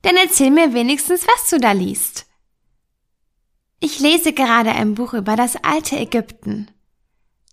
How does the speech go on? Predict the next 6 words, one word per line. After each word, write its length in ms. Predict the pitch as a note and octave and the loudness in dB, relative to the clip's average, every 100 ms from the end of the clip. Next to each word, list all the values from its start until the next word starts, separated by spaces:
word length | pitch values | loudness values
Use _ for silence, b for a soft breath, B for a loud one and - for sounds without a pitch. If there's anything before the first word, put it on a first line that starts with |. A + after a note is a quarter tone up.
| - | -2
Darin 280 | B3+ C#4 C4+ | 0 2 0
steht 380 | - C#4+ - | 0 -2 -2
alles 300 | C#4 D#4+ D#4 | 0 2 0
über 200 | - A3+ | -2 -2
die 120 | A3 G#3 | -2 -4
Pyramiden, 1080 | - G3+ G3 F#3+ F#3+ B3 B3+ B3+ B3 A#3+ | -4 -4 -2 0 2 2 0 -2 -2 -2